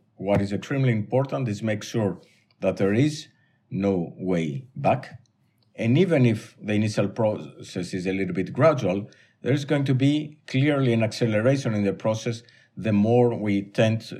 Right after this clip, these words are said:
to communicate better, uh, this type of results, which, by the way, are done among the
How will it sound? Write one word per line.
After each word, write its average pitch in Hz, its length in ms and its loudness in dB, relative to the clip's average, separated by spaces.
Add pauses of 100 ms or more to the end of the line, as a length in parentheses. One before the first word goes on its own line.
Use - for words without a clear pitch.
to 95 280 -4
communicate 101 760 0
better, 107 440 0 (360)
uh, 85 340 -4
this 98 200 -2
type 92 180 2
of 90 120 -4
results, 87 360 -6
which, 117 160 -2
by 113 120 4
the 120 100 4
way, 139 300 2 (280)
are 101 120 -4
done 117 240 2
among 120 240 0
the 113 100 -2